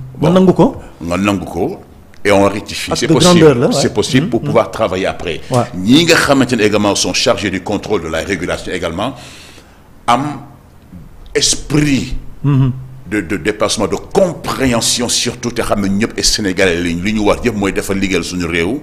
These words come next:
Speaker 2: Mhm.
Speaker 1: Ñu waxtaan rek, parce que, parce que bu dul, bu ñu toogul autour d'une table rek, waxtaan.
Speaker 2: Mhm.
Speaker 1: bu amul rek, problème day am. Mais
Speaker 2: Toujours,
Speaker 1: bu ñu toogee
Speaker 2: toujours,
Speaker 1: waxtaan rek, day,
Speaker 2: toujours ñàkk waxtaan
Speaker 1: day
Speaker 2: day
Speaker 1: sotti.
Speaker 2: andi, andi ay problème moom,
Speaker 1: C'est la
Speaker 2: ñàkk
Speaker 1: raison
Speaker 2: waxtaan.
Speaker 1: pour laquelle d'ailleurs,
Speaker 2: Mhm.
Speaker 1: nous, nous avions proposé à
Speaker 2: Mhm.
Speaker 1: l'époque, euh,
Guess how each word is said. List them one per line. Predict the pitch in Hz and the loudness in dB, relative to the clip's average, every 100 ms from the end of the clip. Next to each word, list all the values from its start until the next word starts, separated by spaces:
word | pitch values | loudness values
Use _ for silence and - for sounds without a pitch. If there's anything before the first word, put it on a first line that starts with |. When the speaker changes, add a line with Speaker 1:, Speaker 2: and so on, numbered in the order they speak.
| - | -8
Speaker 2:
Mhm. | 147 135 123 | -6 -6 -6
Speaker 1:
Ñu | 98 117 | 0 2
waxtaan | 127 - 101 | 2 4 2
rek, | 92 - | 2 0
parce | 147 | 0
que, | - 208 - - - - - - - - - - - - | 4 2 0 -16 -16 -16 -18 -20 -20 -20 -20 -20 -16 0
parce | 143 | 2
que | 143 | 2
bu | 139 | 0
dul, | 180 196 - | 0 0 -4
bu | 117 165 | -2 -2
ñu | |
toogul | - 170 151 | 4 4 6
autour | 156 175 | 2 2
d'une | 131 131 | 4 4
table | 87 78 | 4 0
rek, | 69 87 - - | -4 -10 -10 -4
waxtaan. | 127 135 92 104 - - 143 | -2 2 0 0 -10 -18 -8
Speaker 2:
Mhm. | 143 143 | -6 -2
Speaker 1:
bu | 131 | 2
amul | 147 135 | 4 6
rek, | 98 110 - - | 2 -2 -8 4
problème | 117 107 | 6 6
day | 95 | 2
am. | 80 | 0
Mais | 104 127 | 2 6
Speaker 2:
Toujours, | 226 185 | 8 8
Speaker 1:
bu | 170 | 8
ñu | |
toogee | 202 208 | 8 8
Speaker 2:
toujours, | 170 | 8
Speaker 1:
waxtaan | 160 123 | 8 6
rek, | 104 - | 6 4
day, | 123 | 6
Speaker 2:
toujours | 196 202 | 6 8
ñàkk | 208 202 | 6 8
waxtaan | 190 - 180 | 4 8 8
Speaker 1:
day | 165 | 8
Speaker 2:
day | |
Speaker 1:
sotti. | 170 170 156 | 6 6 4
Speaker 2:
andi, | 170 | 4
andi | 165 156 | 4 4
ay | 151 | 2
problème | 139 131 | 2 2
moom, | 123 113 | 2 2
Speaker 1:
C'est | 131 | 4
la | 131 | 6
Speaker 2:
ñàkk | |
Speaker 1:
raison | 143 190 | 6 4
Speaker 2:
waxtaan. | 123 | 4
Speaker 1:
pour | 123 | 2
laquelle | 107 107 | 0 0
d'ailleurs, | 90 90 98 147 185 | 0 0 2 2 2
Speaker 2:
Mhm. | 151 147 127 - - - - - - - - - - - - - | 4 4 0 -8 -20 -20 -20 -20 -20 -20 -20 -20 -20 -20 -20 -10
Speaker 1:
nous, | 101 139 165 151 | 2 4 4 2
nous | 117 | 4
avions | 120 120 151 | 2 4 2
proposé | 147 - 110 87 71 80 95 139 | 0 -4 -4 -4 -4 -4 -2 -4
à | 80 | -2
Speaker 2:
Mhm. | |
Speaker 1:
l'époque, | 80 127 123 131 - 80 | 0 2 0 -4 -8 -6
euh, | 60 58 50 50 | -4 -4 -6 -8